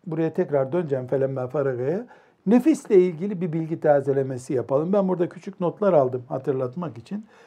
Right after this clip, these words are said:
Nefsi İslam alimleri, dedik ya nefisi abarttık şimdi, nefis konusunu.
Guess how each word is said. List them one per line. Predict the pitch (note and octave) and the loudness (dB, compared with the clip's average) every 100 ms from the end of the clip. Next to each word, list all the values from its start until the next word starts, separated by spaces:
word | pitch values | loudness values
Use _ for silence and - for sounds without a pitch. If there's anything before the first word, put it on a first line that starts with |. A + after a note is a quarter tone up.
| _ - | _ -8
Nefsi | D3 A#3+ B3 - G3 F#3 G#3+ - | 2 2 2 -6 -4 -4 -6 -14
İslam | - - G3+ E3 | -12 -6 -4 -2
alimleri, | C#3+ B2+ B2+ A#2 A2+ A2 B2+ F#3 _ _ _ _ _ _ _ _ _ _ _ _ - | -4 -4 -6 -6 -6 -4 -6 -8 _ _ _ _ _ _ _ _ _ _ _ _ -8
dedik | C3+ A3 G#3+ | -6 -6 -6
ya | C3+ | -6
nefisi | B2 B2 C3+ - | -4 -6 -8 -6
abarttık | A2+ A2+ A#2 - C3 - | -6 -6 -8 -8 -14 -12
şimdi, | B2+ A2 | -14 -12
nefis | A#2 A#2+ B2+ | -14 -12 -14
konusunu. | - B2 A2 - G2+ B2 F#3+ | -14 -14 -14 -16 -14 -12 -12